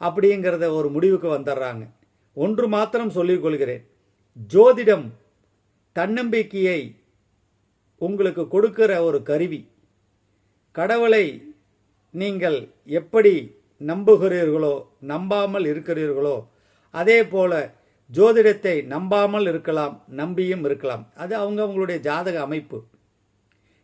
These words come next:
எல்லா ராத்திரிகளும் விடுகின்றன, விடியாத வெள்ளம் இல்லை, விடியாத இரவு இல்லை,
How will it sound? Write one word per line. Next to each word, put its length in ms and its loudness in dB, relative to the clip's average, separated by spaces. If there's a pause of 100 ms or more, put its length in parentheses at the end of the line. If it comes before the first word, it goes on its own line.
எல்லா 360 4 (100)
ராத்திரிகளும் 760 0
விடுகின்றன, 480 -4 (1200)
விடியாத 680 2
வெள்ளம் 440 0 (880)
இல்லை, 320 -4 (920)
விடியாத 640 0 (640)
இரவு 440 2 (460)
இல்லை, 220 -2